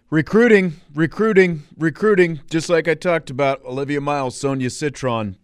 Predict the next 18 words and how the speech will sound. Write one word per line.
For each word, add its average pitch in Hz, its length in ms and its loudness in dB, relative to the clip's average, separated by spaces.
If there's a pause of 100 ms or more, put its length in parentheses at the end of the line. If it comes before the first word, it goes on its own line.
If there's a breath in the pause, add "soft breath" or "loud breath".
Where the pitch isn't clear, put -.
two 143 420 -6
huge 156 420 -10
additions 104 560 -6
to 120 100 -12
this 104 200 -8
team 113 260 -6
this 98 240 -10
year, 95 300 -8
and, 90 340 -8
uh, 85 180 -6
just - 260 -14
a 95 60 -8
huge 101 380 -10
part. 101 400 -4
And 92 260 -8 (360 soft breath)
the 107 60 -10
first 151 320 -2
thing 131 380 0